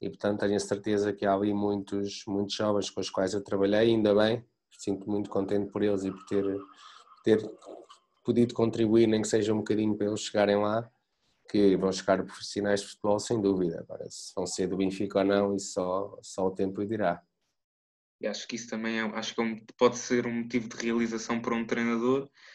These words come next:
Speaker 2: passar se calhar dez anos de ter estado com estes miúdos e vê-los lá está a brilhar. Pode não ser numa, numa Youth League, mas mesmo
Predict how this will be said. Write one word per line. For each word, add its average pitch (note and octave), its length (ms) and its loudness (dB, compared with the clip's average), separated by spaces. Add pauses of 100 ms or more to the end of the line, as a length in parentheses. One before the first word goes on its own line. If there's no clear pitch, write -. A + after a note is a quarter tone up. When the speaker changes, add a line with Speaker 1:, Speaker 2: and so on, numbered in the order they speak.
(160)
Speaker 2:
passar A#2 340 0
se - 120 -12
calhar A2+ 400 0
dez A#2+ 340 4
anos A#2+ 280 0
de - 140 -12
ter A2+ 140 -2
estado A2+ 280 -2
com A#2+ 140 -6
estes A#2 240 -8
miúdos B2 360 -4
e B2 80 0
vê-los C3+ 600 0 (260)
lá A#2 80 0
está A#2 260 0
a A#2 40 0
brilhar. A2+ 360 -2
Pode G#2+ 160 -4
não B2 80 -6
ser B2 140 -6
numa, B2+ 220 -2 (160)
numa A#2+ 480 -6
Youth A#2+ 360 -4
League, D#3 280 -4
mas A2 220 -4
mesmo A#2+ 360 -4